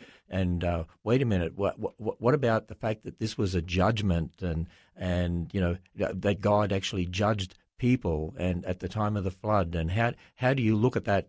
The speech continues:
when the, when you're saying there's a God of love?" And so what we do is we answer those questions in the exhibits,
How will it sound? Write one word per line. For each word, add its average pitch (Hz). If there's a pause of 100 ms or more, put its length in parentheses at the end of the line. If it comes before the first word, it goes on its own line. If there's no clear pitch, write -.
when 98
the, 98
when 98
you're 104
saying 101
there's 90
a 87
God 101
of 90
love?" 95
And 90 (220)
so 190
what 247
we 208
do 165
is 104 (420)
we 156
answer 160
those 104
questions 92
in 107
the 110
exhibits, 92